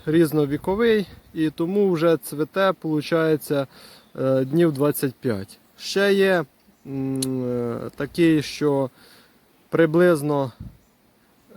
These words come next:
е, чуть-чуть, можливо, за середину свого цвітіння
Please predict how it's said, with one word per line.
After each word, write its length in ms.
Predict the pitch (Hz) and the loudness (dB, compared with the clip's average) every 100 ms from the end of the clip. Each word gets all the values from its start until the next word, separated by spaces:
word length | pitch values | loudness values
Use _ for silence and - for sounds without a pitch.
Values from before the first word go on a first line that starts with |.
| 147 | -8
е, 160 | 139 135 | -8 -6
чуть-чуть, 400 | 170 - 175 151 | -4 2 2 4
можливо, 440 | 151 147 160 151 | 0 4 6 6
за 320 | 131 147 143 | 4 2 2
середину 560 | 143 160 180 202 180 175 | -2 -2 0 0 0 -4
свого 300 | - 175 170 | -4 -2 -2
цвітіння 680 | - 170 - 170 165 156 | -2 -4 0 2 2 0